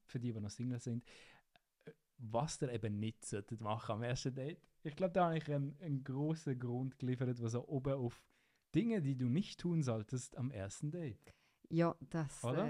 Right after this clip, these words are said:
Speaker 2: äh, das
Speaker 1: Und zu diesen
Speaker 2: kann der
Speaker 1: Sachen,
Speaker 2: Kilian, der weiss er Bescheid.
Speaker 1: ähm,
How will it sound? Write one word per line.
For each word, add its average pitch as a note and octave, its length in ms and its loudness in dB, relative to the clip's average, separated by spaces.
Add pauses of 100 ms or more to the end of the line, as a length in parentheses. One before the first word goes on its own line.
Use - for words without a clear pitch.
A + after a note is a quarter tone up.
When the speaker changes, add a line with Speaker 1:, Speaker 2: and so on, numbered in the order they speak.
(140)
Speaker 2:
äh, - 40 -12 (100)
das - 480 -12 (100)
Speaker 1:
Und E3 220 4
zu F3 80 2
diesen B3+ 160 6
Speaker 2:
kann E3+ 140 10
der A3 100 12
Speaker 1:
Sachen, F3+ 240 10
Speaker 2:
Kilian, D3+ 320 8
der D#3+ 100 4
weiss D#3 320 4
er C#3 220 2
Bescheid. D3 340 2
Speaker 1:
ähm, E3 100 2